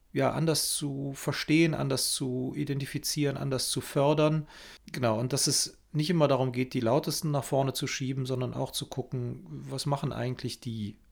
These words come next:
was machen eigentlich die Leisen und wie kann ich die unterstützen und fördern? Also wir haben ja unterschiedlichste Charaktere, unterschiedlichste Tätigkeiten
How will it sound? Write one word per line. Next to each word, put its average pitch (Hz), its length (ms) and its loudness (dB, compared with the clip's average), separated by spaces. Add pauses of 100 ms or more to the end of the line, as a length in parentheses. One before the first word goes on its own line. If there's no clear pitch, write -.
(180)
was - 140 -6
machen 151 220 -2
eigentlich 113 180 -6
die 120 100 -2
Leisen 107 500 0
und 117 160 -8
wie 123 80 -4
kann 117 180 -4
ich 110 140 -4
die 131 140 -6
unterstützen 107 680 -6 (320)
und 135 160 -4
fördern? 98 480 -6 (460)
Also 131 200 0
wir 139 100 4
haben 165 140 4
ja 143 160 4 (100)
unterschiedlichste 147 760 -2
Charaktere, 170 800 2 (500)
unterschiedlichste 131 800 0
Tätigkeiten 139 880 0